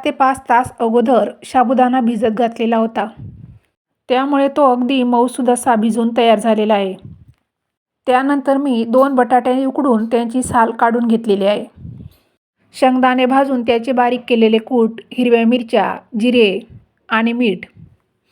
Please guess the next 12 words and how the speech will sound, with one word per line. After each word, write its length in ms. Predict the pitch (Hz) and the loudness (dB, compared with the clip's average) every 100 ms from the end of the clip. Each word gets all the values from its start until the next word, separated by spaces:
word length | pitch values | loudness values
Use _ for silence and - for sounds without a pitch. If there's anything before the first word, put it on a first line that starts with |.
| _ _ _ _ | _ _ _ _
एवढे 320 | 262 254 247 294 | 2 4 4 2
साहित्य 400 | 277 254 240 254 | 0 0 0 0
मी 240 | 277 233 | 0 -2
सुरुवातीला 560 | 240 254 247 233 240 233 | -2 2 2 2 0 2
घेतलेले 420 | 233 226 202 202 | 0 0 -2 0
आहे. 180 | 202 220 - - - _ _ _ _ _ _ _ _ | -2 -4 -14 -20 -20 _ _ _ _ _ _ _ _
उकडून 360 | 269 226 277 285 | -6 -4 -4 -4
ठेवलेले 480 | 277 254 233 233 233 | -2 0 2 2 0
जे 120 | 240 | 0
दोन 240 | 240 240 | 0 0
बटाटे 380 | 226 208 220 233 | -2 0 -2 -2
आहेत 220 | 254 208 | -2 -4